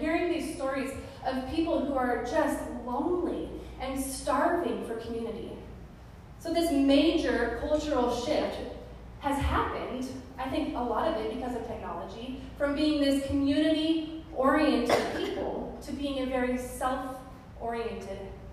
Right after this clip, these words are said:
people. And I am convinced that this individualism in our culture, this overwhelming trend that my truth is my own and I will not allow anyone or anything to change my truth, has led to this increasing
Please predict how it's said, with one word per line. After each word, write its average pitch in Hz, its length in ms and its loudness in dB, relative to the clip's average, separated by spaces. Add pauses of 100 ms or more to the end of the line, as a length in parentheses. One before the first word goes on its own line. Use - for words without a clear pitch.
people. - 340 -10 (1000)
And 269 120 0
I 339 300 2
am 381 180 2
convinced - 480 0
that 240 200 0
this 247 220 2
individualism 269 840 2
in 208 60 -4
our 208 200 -4
culture, 226 320 -4
this - 160 -2 (140)
overwhelming 285 1040 4 (160)
trend - 540 0 (280)
that 240 280 2
my 302 240 8
truth 370 300 0
is 330 180 4
my 262 320 6
own 247 560 4 (160)
and 233 140 -2
I 233 180 4
will 247 80 4
not 240 240 2
allow 220 320 2
anyone 339 340 6
or - 100 6
anything 277 840 2
to 254 120 -4
change 247 320 2
my 208 120 -2
truth, - 560 -8 (640)
has 254 240 0 (100)
led 240 280 6
to - 100 -2
this 226 320 2
increasing 247 500 -6